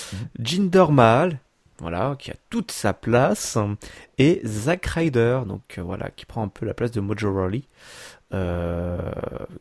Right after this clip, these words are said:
qui lui obtient donc une autre chance. Euh, à l'extérieur du ring, ils sont tous venus avec leurs copains, évidemment, leurs meilleurs potes, hein. Il y a Biggie, il y a, il y a Woods, il y a un des deux Dessing Brothers, puisque l'autre est,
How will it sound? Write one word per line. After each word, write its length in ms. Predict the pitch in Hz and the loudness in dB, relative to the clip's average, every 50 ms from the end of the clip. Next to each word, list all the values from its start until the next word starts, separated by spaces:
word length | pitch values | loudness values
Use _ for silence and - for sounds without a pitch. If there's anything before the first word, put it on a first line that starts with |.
| - _ _ | -20 _ _
qui 180 | - - - | -14 -12 -8
lui 180 | 98 104 120 127 | -4 -2 0 0
obtient 280 | 127 110 - - 123 110 | 0 0 0 -2 -2 -2
donc 180 | 101 98 - | -2 -4 -4
une 100 | 101 117 | -2 -2
autre 140 | 143 147 - | -2 -2 -4
chance. 560 | - - - 120 123 151 180 - - - - 185 185 190 190 - - _ _ | -10 -4 -2 -2 -2 -2 -2 -4 -6 -2 0 2 2 2 0 -4 -6 _ _
Euh, 400 | 123 113 113 110 107 107 104 107 - | 4 4 4 4 4 4 4 2 2
à 60 | - 127 | 2 2
l'extérieur 400 | 131 - - - 143 135 135 127 | 0 0 2 0 4 4 4 2
du 120 | 123 127 | 2 2
ring, 220 | 123 120 139 151 147 | 2 4 4 2 2
ils 40 | - | -2
sont 100 | - 113 | -6 -8
tous 180 | - 123 120 | -6 -4 -2
venus 180 | 117 117 123 127 | 0 2 4 4
avec 140 | 113 - - | 4 4 2
leurs 140 | 104 - | -4 -6
copains, 340 | - - 104 - - 113 123 123 | -2 -4 -4 0 2 2 2 2
évidemment, 380 | 110 98 95 95 95 101 113 | 0 0 0 -2 -2 -2 -2
leurs 160 | 120 117 98 | -4 -4 -4
meilleurs 260 | 92 92 92 87 85 - | -4 -4 -4 -4 -6 -6
potes, 320 | _ - 117 123 - - | _ -2 -2 -2 -2 -4
hein. 40 | 101 | -6
Il 60 | 95 | -4
y 40 | 92 | -4
a 40 | 95 | -6
Biggie, 300 | 95 98 98 101 110 107 | -6 -6 -6 -4 -4 -4
il 120 | 113 117 110 | -4 -4 -4
y 40 | 101 | -4
a, 60 | - - - | -4 -6 -4
il 60 | - | -2
y 60 | - | 0
a 60 | 101 | 0
Woods, 360 | 98 98 101 107 113 113 - - - - - - - - _ - | 0 0 0 0 0 -2 -4 -14 -20 -20 -20 -20 -20 -16 _ -4
il 40 | |
y 40 | 117 | -4
a 40 | - - | 0 2
un 100 | 127 127 | 2 4
des 100 | 120 117 | 4 4
deux 140 | 110 117 110 | 2 2 2
Dessing 320 | 110 113 - - - 110 | 2 0 -2 0 -4 -2
Brothers, 320 | 98 101 104 104 131 170 175 | -2 0 0 0 0 0 0
puisque 220 | 139 - - - | -2 -8 -4 -4
l'autre 320 | 110 101 107 117 - - 98 | -2 0 0 -2 -2 -4 -4
est, 180 | 92 90 90 | -4 -4 -6